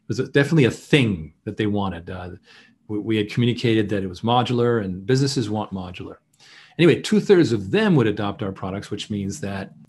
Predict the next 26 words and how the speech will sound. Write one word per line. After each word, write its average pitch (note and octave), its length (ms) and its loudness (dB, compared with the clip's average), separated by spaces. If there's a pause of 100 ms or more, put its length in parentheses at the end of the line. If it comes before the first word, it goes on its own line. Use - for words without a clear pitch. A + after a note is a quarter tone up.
(120)
a G2+ 160 -8
generously A2 840 -2
eight-figure G2+ 440 -6
pipeline, G2 580 -6
half A#2 340 -6
of F#2+ 140 -8
it - 180 -10
would G2+ 100 -12
close G#2+ 540 -2 (600)
if G#2+ 280 -4
we G#2+ 80 -2
went G2+ 220 -6
to G#2 100 -8
water G2 240 -6
as F2+ 80 -12
a E2+ 60 -14
service. - 580 -4 (920)
Now, A#2+ 240 0 (800)
water B2 160 2
as A#2+ 60 2
a - 20 -2
service C3 300 4
has B2 120 2
already B2 160 4
happened. C3+ 480 0 (180)
Aquaventures A2+ 800 -2